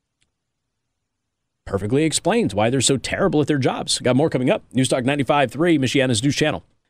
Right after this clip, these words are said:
Forty-nine Senate Republicans and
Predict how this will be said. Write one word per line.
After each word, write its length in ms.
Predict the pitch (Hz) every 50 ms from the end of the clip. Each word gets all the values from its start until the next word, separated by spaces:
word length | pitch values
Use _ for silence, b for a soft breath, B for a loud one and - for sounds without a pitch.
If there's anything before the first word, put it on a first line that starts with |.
| _ _
Forty-nine 720 | - - - 214 269 302 320 277 254 247 240 240 240 220
Senate 320 | 170 - - 240 240 233
Republicans 920 | 208 214 175 - 214 220 226 202 202 175 - 135 110 90 67 - - - - - _ _ _ _ _ _
and 640 | - - 254 285 262 214 170 180 220 226 247 233